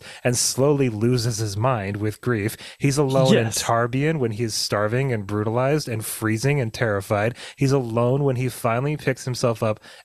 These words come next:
Speaker 1: out of this situation after years of suffering and barely squeaks into the university. That is why we're on his side. That's why we can still root for this guy,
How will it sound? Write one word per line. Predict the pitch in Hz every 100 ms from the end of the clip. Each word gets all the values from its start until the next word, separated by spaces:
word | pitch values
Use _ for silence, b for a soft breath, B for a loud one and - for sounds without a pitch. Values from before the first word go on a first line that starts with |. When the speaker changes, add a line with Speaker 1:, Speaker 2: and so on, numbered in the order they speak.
| -
Speaker 1:
out | 135 196
of | 156
this | 107 104
situation | - 113 - 101 98 - 110
after | 127 120 -
years | 107 107 127 135
of | 127
suffering | - 170 - 107 107 B B
and | 151 139 107 -
barely | 147 160 170 160 120
squeaks | 104 - - 123 127 - -
into | 120 113
the | 107
university. | 107 104 98 113 123 113 98 95 B B
That | 110 104 139 202 214 -
is | 131
why | 123 135 131
we're | 113 110
on | 101 98
his | 107 98
side. | - 170 135 104 B B -
That's | 139 175 -
why | 156
we | 143 127
can | 127 113
still | - 123 113
root | 101 120 202 -
for | -
this | 107 101 -
guy, | - 95 95